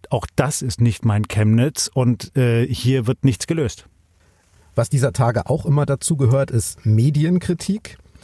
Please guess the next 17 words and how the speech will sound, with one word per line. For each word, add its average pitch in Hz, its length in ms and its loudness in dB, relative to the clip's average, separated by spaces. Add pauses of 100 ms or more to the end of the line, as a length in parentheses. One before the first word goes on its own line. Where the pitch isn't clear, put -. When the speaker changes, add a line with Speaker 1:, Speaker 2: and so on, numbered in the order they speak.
(160)
Speaker 2:
Auch 120 220 -2
der 123 320 2
sächsische 127 440 0
Ministerpräsident 113 920 2
Michael 104 360 0
Kretschmer 110 580 -2
steigt - 320 -2
da 95 80 2
ein, 120 360 0
sogar 139 440 0
in 120 80 0
einer 117 240 2
Regierungserklärung. 113 1040 0
Hören 131 140 4
wir 131 80 2
mal 120 100 2
rein. 71 300 0